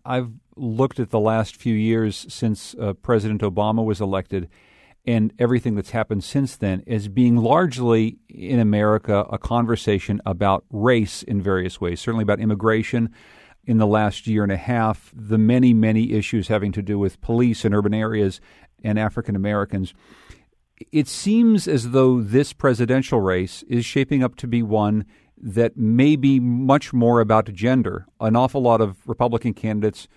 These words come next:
who talk about reproductive rights, Donald Trump, who says some very, uh, very unflattering things about women, two women in the race, of course, Hillary Clinton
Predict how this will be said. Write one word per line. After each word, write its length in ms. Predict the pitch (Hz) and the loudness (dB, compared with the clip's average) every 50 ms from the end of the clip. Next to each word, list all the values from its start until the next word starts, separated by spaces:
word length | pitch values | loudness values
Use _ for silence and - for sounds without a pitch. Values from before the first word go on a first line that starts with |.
| _ _ _ _ | _ _ _ _
who 260 | _ - 110 107 107 - _ - | _ -4 -2 -2 -4 -4 _ -6
talk 220 | - 113 113 - | -4 -2 -2 -2
about 260 | 110 101 104 101 101 - | -2 0 0 0 0 -2
reproductive 520 | 110 104 98 - 113 98 98 85 107 87 | -4 -6 -4 -4 -4 -4 -4 -4 -4 -4
rights, 380 | 98 110 113 123 131 - - - _ _ _ _ _ _ _ | 0 0 0 0 -2 -6 -12 -20 _ _ _ _ _ _ _
Donald 320 | - 113 117 117 113 110 - | -4 0 0 0 0 -2 -4
Trump, 340 | - - 127 123 127 - | -4 -2 -2 -2 -2 -2
who 120 | - 117 110 | -4 -6 -6
says 360 | 101 - - 110 104 98 92 | -6 -4 -4 -2 -2 -4 -6
some 320 | - - - - 110 104 | -10 -16 -10 -6 -6 -4
very, 420 | 90 107 104 104 104 101 101 98 - _ _ _ _ - 69 64 | -2 -2 -2 0 0 -2 -4 -6 -10 _ _ _ _ -20 -18 -18
uh, 60 | - - | -18 -18
very 480 | - 107 101 104 101 104 123 127 123 123 | -18 -18 -16 -8 -4 0 0 2 2 2
unflattering 500 | 120 113 - - 131 120 110 107 110 98 | 0 0 -2 0 0 0 0 0 -2 -2
things 280 | - - 147 143 117 117 | -2 0 0 0 0 2
about 240 | 101 107 101 90 | 2 2 2 2
women, 320 | - 107 104 107 107 107 - _ _ _ _ _ _ | 0 0 0 0 0 -2 -4 _ _ _ _ _ _
two 200 | - - 165 165 | -2 2 4 6
women 300 | 160 139 139 135 135 123 | 6 6 6 6 6 6
in 60 | 120 | 6
the 100 | 117 110 | 4 4
race, 380 | 101 113 123 120 120 117 - - | 4 4 4 4 2 0 -4 -8
of 80 | 107 - | -10 -4
course, 220 | - 117 104 - | -4 -4 -2 -2
Hillary 240 | - 120 120 113 107 | -2 -2 -2 -2 -2
Clinton 400 | - - 123 120 117 117 110 | -2 -4 -4 -2 -2 -2 -4